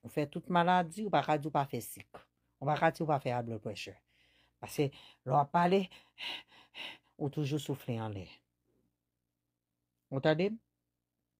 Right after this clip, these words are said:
Lanmò la pou ni mwen menm, ni ou menm, ni non, tout m pa kwè betiz Djimi, pawòl Djimi di fè w fè defisi. Nèg ki konn manje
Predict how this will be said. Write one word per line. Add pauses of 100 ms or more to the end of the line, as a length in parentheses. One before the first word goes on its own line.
(680)
Lanmò
la
pou
ni
mwen
menm,
ni
ou
menm,
ni
non,
tout (1900)
m
pa
kwè
betiz
Djimi,
pawòl
Djimi
di (1500)
fè
w
fè
defisi. (1800)
Nèg
ki
konn
manje